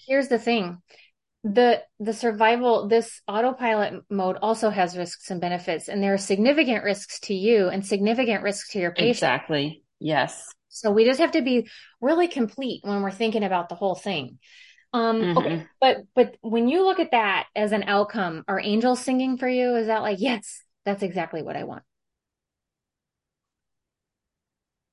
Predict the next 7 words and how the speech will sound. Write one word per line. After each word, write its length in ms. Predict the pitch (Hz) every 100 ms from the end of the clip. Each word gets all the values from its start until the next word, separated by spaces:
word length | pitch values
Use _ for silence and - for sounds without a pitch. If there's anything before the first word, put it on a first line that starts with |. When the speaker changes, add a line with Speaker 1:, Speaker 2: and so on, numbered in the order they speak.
| - - -
Speaker 2:
Well, 180 | 262
definitely 420 | 311 339 330 320 277
more 220 | 247 220
angels 440 | 180 190 196 175
than 180 | - 151
this 220 | 151 147
angel, 520 | 120 123 139 - -